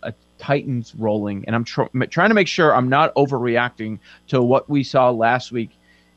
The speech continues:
in Seattle. But their offense did get back on track. And that, that looks to be a good matchup. Maybe this Colts <laughs> defense just isn't gonna have it this year. They're twenty-eighth in yards per play, twenty-ninth in pass D V O A.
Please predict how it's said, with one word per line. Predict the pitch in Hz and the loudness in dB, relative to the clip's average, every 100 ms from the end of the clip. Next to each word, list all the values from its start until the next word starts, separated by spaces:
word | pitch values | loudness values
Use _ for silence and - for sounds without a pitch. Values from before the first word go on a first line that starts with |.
| - | -4
in | 160 160 | 0 0
Seattle. | - 147 127 127 107 | 0 2 4 2 0
But | 123 | -2
their | 127 131 | 0 4
offense | 143 143 143 127 | 4 2 -6 -6
did | - 147 | -4 -4
get | 131 135 - | -2 -2 2
back | 131 131 | 2 2
on | 131 120 | -2 -4
track. | - 147 143 135 - _ _ - | -6 0 2 2 -2 _ _ -2
And | 131 | 4
that, | 170 220 - | 4 4 0
that | 147 196 - | 2 4 4
looks | 220 - | 2 0
to | 214 | -4
be | 185 175 | 0 0
a | |
good | 147 151 | 0 0
matchup. | 139 135 123 123 | 2 0 0 -4
Maybe | 101 160 | 0 2
this | 214 190 | 2 0
Colts | - 208 208 - | 2 2 2 0
<laughs> | |
defense | 165 170 151 127 | -2 2 2 2
just | - 143 - _ - 165 | -2 -6 -8 _ -14 -4
isn't | 160 190 | 0 0
gonna | 180 156 | 2 0
have | 127 165 190 | 2 2 2
it | 113 - | -2 -8
this | 123 - | -10 -8
year. | 120 | -6
They're | 117 127 | -6 -8
twenty-eighth | - 165 156 151 156 | -8 -8 -4 -4 -4
in | 147 | -6
yards | 139 143 | -2 -2
per | - 135 | -4 -12
play, | - 147 143 | -6 -2 -2
twenty-ninth | 143 160 156 139 139 156 151 | -4 -8 -4 -2 -2 -2 -4
in | 127 | -8
pass | 117 143 147 147 | -6 0 0 -2
D | - 147 | -8 -8
V | 147 147 | -6 -2
O | 135 131 | 0 2
A. | 143 165 | 2 2